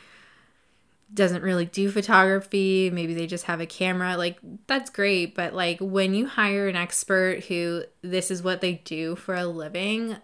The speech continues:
like, you will notice, like, a huge shift, um, and it just makes all the difference. So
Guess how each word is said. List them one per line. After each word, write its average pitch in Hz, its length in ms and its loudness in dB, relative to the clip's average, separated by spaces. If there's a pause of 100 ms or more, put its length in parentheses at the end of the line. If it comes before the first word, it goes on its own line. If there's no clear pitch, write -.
like, 180 320 -2
you 208 240 0
will 214 160 2
notice, 175 540 0
like, 165 120 -2
a 160 120 0
huge 214 720 -2
shift, - 540 -4 (420)
um, 170 640 0 (220)
and 175 520 -6 (420)
it 202 120 0
just 202 220 2
makes 214 320 2
all 208 200 -4
the 208 140 -2
difference. 175 540 -6
So 180 360 2